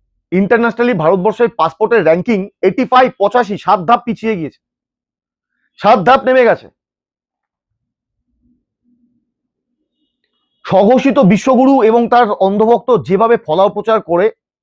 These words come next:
বা করে চলেছে অবিরত, এই এগারো বছরে জুমলা,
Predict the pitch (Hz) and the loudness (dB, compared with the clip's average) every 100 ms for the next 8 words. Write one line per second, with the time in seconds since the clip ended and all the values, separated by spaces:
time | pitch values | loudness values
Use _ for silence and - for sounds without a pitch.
0 | _ _ - 208 185 190 190 185 185 240 | _ _ -4 -2 0 0 2 0 0 -2
1 | - 143 170 208 214 - _ _ _ _ | -2 -2 0 0 -2 -6 _ _ _ _
2 | _ _ _ _ _ _ _ 202 254 233 | _ _ _ _ _ _ _ 0 2 2
3 | 226 254 254 262 262 156 208 226 247 247 | 4 2 2 0 -2 -2 -2 0 2 2